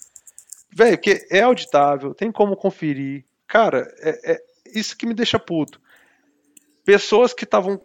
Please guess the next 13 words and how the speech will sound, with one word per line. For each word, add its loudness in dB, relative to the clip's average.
cagando 0
pra 2
eleição, -2
sei -4
lá, 4
até 0
a 4
eleição -4
de -6
dois 2
mil -4
e 0
dezesseis, -4